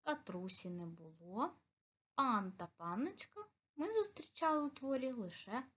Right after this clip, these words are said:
панночку. Так ось, це усі дієві особи нашої казки. Їх ще іноді називають персонажами.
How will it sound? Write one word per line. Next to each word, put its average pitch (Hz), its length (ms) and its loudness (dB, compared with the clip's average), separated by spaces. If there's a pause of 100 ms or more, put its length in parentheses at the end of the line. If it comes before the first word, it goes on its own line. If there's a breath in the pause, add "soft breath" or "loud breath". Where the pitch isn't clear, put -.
(200)
панночку. 165 720 -6 (1500)
Так - 240 2
ось, 143 200 -6 (260)
це 226 440 0 (280)
усі 269 560 2
дієві 185 540 -2
особи 202 680 -2 (440)
нашої 202 680 0
казки. - 640 -2 (420)
Їх 226 280 0
ще - 180 6
іноді 226 380 6
називають 180 640 -4 (360)
персонажами. 180 1200 0